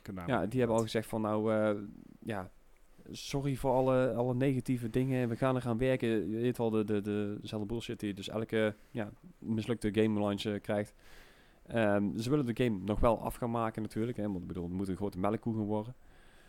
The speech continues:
Speaker 2: Maar, eh, ja, zoals de game er nou uitziet, mensen herkennen gewoon hun eigen spelers niet eens meer. Ik bedoel, eh, een Messi
Speaker 1: Nee.
Speaker 2: of een Ronaldo zien er echt voor het zo,
Speaker 1: Oh.
Speaker 2: zo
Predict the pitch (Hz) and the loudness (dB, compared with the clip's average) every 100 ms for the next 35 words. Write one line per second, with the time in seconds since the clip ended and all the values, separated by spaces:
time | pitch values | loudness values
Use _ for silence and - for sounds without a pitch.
0 | - - - 90 87 90 90 90 80 65 | -20 -20 -4 -2 0 0 0 0 -2 -2
1 | 104 95 87 107 107 104 107 98 98 120 | -2 0 0 0 0 4 4 6 4 4
2 | 131 123 135 - 110 113 113 107 101 - | 2 0 -2 0 0 0 2 0 -2 0
3 | 131 127 113 113 104 107 113 104 - 135 | 2 2 2 2 2 0 0 -2 0 0
4 | 117 - 80 82 80 85 87 95 95 87 | 0 -4 -6 -6 -6 -4 -4 -2 0 0
5 | 95 85 101 104 117 110 98 98 101 101 | 0 0 0 0 0 2 2 2 2 4
6 | 113 117 104 95 107 101 110 - 107 - | 4 4 2 0 0 0 -4 -4 -6 -6
7 | - - - - - - 135 135 120 117 | -12 -20 -20 -18 -8 0 0 2 0 0
8 | 127 123 113 | 2 0 -2